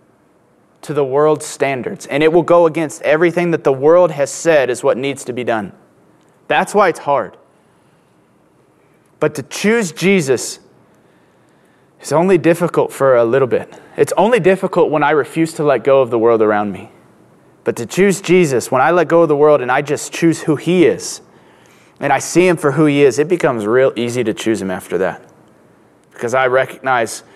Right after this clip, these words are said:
how poorly I managed my life and how wonderful he has, and how, how many wonderful and beautiful things he has in store for me when I choose him. So,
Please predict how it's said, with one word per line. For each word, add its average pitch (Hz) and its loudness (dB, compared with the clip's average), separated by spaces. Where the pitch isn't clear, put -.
how 127 -4
poorly 156 2
I 139 0
managed 135 -6
my 123 -2
life 120 -2
and 113 -10
how 127 -2
wonderful 127 -2
he 127 -8
has, 113 -4
and 123 -4
how, 127 0
how 123 -2
many 156 -2
wonderful 147 0
and 123 -6
beautiful 139 0
things 127 -4
he 120 -6
has 113 0
in 104 -8
store 117 -2
for 113 -4
me 104 -2
when 104 -2
I 101 -2
choose - -8
him. 87 -12
So, 131 2